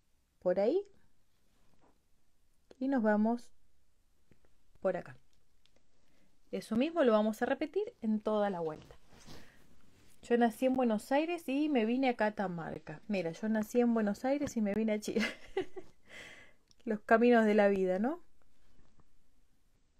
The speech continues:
Ahí. Pero bueno, por suerte tuve la oportunidad de conocer varias provincias.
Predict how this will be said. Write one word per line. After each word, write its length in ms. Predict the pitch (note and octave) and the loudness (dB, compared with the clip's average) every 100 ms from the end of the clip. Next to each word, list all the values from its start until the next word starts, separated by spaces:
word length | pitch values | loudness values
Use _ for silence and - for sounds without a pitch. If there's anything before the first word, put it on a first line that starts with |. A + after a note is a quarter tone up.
| _ _ _ _ _ - _ - _ _ _ _ _ _ _ _ _ - _ _ _ _ - - - - | _ _ _ _ _ -20 _ -20 _ _ _ _ _ _ _ _ _ -20 _ _ _ _ -20 -20 -20 -18
Ahí. 280 | - - - - - - - - - - - - - | -14 -14 -16 -20 -20 -20 -20 -20 -20 -20 -20 -20 -6
Pero 180 | C4+ | 0
bueno, 220 | D#4 C4+ G#3+ | 4 4 4
por 120 | - | 0
suerte 500 | - A#3 - B3 - - - - - | 0 -4 2 2 2 -10 -20 -20 -20
tuve 580 | - A3 G#3+ G3 F#3 F3+ | -2 2 2 2 0 -2
la 120 | F#3 | -2
oportunidad 540 | F#3+ F#3+ - F#3+ G3+ A3 | 0 -2 -2 -2 2 2
de 100 | G#3+ | 2
conocer 420 | F#3 F3+ - G3+ | 0 -2 -4 -2
varias 240 | G3+ G3 - | 0 -2 -2
provincias. 840 | F#3 F#3 A3 C4+ C4+ D4 D#4 D#4+ | 0 0 2 -2 -2 -2 -2 -6